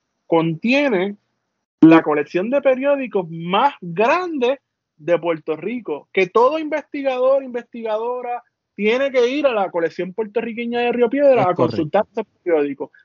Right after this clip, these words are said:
Speaker 1: Tiene copia de todos los libros que se han publicado en Puerto Rico de una forma accesible. Así que si usted es investigador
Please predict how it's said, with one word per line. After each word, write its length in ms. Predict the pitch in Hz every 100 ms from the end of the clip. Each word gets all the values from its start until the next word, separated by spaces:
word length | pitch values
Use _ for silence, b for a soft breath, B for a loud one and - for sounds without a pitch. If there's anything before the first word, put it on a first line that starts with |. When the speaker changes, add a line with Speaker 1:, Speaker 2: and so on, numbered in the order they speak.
| b
Speaker 1:
Tiene 280 | 214 233 262
copia 380 | 311 349 294 247
de 140 | 202
todos 260 | 196 220 269
los 100 | 285
libros 340 | 269 320 285
que 100 | 233
se 100 | 202
han 120 | 180 175
publicado 460 | 233 240 254 269
en 100 | 247
Puerto 320 | 220 190 175
Rico 400 | 170 202 196 151 147
de 120 | 156
una 220 | 151 190
forma 340 | 196 240 240 220
accesible. 640 | 202 170 208 214 165 143 _ b b b
Así 260 | 165 -
que 100 | 214 190
si 120 | 180
usted 200 | - 180
es 100 | 269
investigador 840 | 311 330 320 311 285 254 262 269